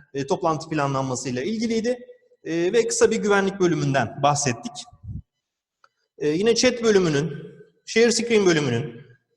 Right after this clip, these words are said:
e, öğrencileri sessize alma, chat bölümünde yazılım kısıtlanması ile alakalı,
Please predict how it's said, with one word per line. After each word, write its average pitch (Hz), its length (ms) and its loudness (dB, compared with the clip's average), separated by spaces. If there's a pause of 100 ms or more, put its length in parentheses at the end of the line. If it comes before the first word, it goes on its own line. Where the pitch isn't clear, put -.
(120)
e, 139 60 0 (320)
öğrencileri 208 560 4
sessize 185 440 2
alma, 156 600 2 (440)
chat 214 160 6 (100)
bölümünde 202 640 4
yazılım 185 420 4
kısıtlanması 165 680 0
ile 175 140 0
alakalı, 165 800 2